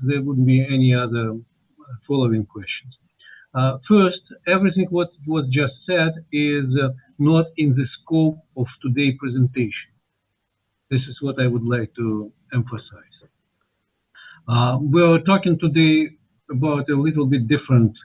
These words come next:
uh, uh, technical issues, fundamentals for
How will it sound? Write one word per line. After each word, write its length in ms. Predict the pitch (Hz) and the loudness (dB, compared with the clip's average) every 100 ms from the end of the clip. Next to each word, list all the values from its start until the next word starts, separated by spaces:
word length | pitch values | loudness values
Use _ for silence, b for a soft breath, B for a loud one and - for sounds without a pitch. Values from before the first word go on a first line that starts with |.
| - | -10
uh, 480 | 113 110 _ _ 104 | -10 -10 _ _ -10
uh, 180 | 107 110 - - | -8 -10 -16 -4
technical 500 | 147 139 131 131 127 160 | -4 0 0 0 -2 0
issues, 460 | 190 - 139 147 - b b b b _ - | 0 2 0 0 -4 b b b b _ 2
fundamentals 840 | 190 214 170 139 123 110 123 113 - | 8 8 8 8 8 6 0 -6 -4
for 120 | - | -4